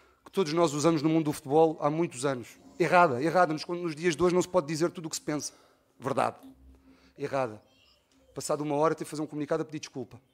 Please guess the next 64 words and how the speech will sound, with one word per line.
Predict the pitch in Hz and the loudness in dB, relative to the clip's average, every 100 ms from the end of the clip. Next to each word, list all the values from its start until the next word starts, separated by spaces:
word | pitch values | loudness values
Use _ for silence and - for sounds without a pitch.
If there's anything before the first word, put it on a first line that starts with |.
| _ _ | _ _
E | - | -8
certo. | 156 139 - - _ _ _ - - - _ _ _ _ _ _ 135 | -2 -2 -4 -16 _ _ _ -20 -20 -20 _ _ _ _ _ _ -4
Vai | 147 | -2
ter | 180 | -2
que | |
fazer | 170 170 | -2 -4
um | |
comunicado | 143 160 175 165 | -4 -4 -2 -2
outra | 156 | -2
vez | 160 156 | -6 -6
a | |
pedir | 175 156 | -8 -10
desculpa | - 165 165 | -8 -8 -6
por | 156 | -6
um | 143 | -2
gesto | 151 160 - - - | 0 -2 -6 -14 -6
onde | 170 | -2
ele | 151 | 0
virou | 165 | 2
para | 170 | 4
trás | 156 151 | 4 4
e | 160 | 2
disse, | 151 - | 0 0
"Este | 185 - | 6 8
árbitro | 175 | 8
não | 175 | 8
tem | 175 | 4
coragem." | 156 165 160 160 135 - _ _ - | 6 8 10 8 0 -10 _ _ -2
Onde | 180 | 0
todo | 226 196 | 2 2
mundo | 202 | 2
está | 196 185 | 6 6
a | |
ver. | 170 196 - - | 6 2 -2 -12
Porque | - | -2
há | 214 | 0
quinze | 277 233 | 0 0
dias | 156 214 180 | 0 0 2
não | |
teve | 180 170 | 4 2
coragem | - 165 151 | 6 6 8
no | 160 | 4
Botafogo. | 156 156 - 143 120 _ _ - | 2 0 -2 -4 -6 _ _ -4
Isto | 330 | 2
não | 339 | 6
é | |
novo. | 277 285 151 110 _ _ - | 8 6 2 -8 _ _ 0
Há | 202 | 2
quinze | 262 254 175 | 4 4 4
dias | 226 | 0
faltou-lhe | - 233 233 170 | 0 -2 -2 -6
coragem. | 196 190 180 143 127 _ - _ | 2 2 2 -2 -12 _ -20 _
Mas | 180 | -6
a | 196 | -4
culpa | 214 233 | -4 -2
não | |
é | 254 | -2
só | 240 | -2
dele, | 214 226 | 0 0
é | 190 | -2
quem | 247 | -2
o | |
mete | 269 - | -4 -2
aqui. | - - 127 | -6 -8 -14